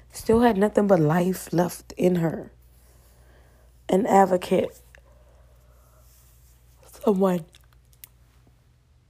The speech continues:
with a heavy presence, high energy, left, leaves marks on people. You take them away. How selfish.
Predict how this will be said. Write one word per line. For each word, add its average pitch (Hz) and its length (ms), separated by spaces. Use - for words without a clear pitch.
with 170 160
a 151 40
heavy 190 380
presence, 180 1000
high 190 340
energy, 175 720
left, 214 240
leaves 226 640
marks 202 440
on 180 200
people. 165 520
You 175 140
take 202 280
them 180 160
away. 151 460
How 214 200
selfish. - 920